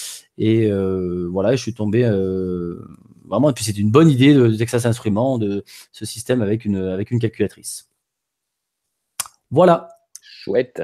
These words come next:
Speaker 2: ça donne envie, effectivement. Ça a l'air vraiment, vraiment sympa.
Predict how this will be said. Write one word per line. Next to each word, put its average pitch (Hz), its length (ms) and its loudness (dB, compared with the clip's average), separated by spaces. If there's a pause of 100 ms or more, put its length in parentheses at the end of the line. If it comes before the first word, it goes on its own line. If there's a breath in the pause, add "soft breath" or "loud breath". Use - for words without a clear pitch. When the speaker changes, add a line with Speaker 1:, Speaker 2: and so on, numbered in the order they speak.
(140)
Speaker 2:
ça 95 380 -4
donne 110 200 -8
envie, 110 360 -6
effectivement. 113 720 -8 (880 loud breath)
Ça - 200 -6
a 95 40 -2
l'air 104 180 -6
vraiment, 101 340 -4
vraiment 120 220 -2
sympa. 87 580 0